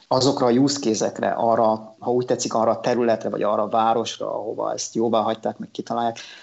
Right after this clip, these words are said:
ö, jól működjenek, és ne adj Isten, történik valami, akkor az nagyon gyorsan,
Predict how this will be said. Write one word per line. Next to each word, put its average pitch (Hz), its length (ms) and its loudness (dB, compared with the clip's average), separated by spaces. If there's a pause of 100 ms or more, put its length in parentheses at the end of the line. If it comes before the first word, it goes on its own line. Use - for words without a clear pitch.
(220)
ö, 120 160 -2 (120)
jól 127 320 4
működjenek, 113 760 0 (560)
és - 280 -4
ne 143 160 4
adj 143 140 4
Isten, 123 300 0
történik 131 480 0
valami, 120 440 0 (320)
akkor - 240 0
az 117 80 0
nagyon 135 380 4
gyorsan, 117 680 0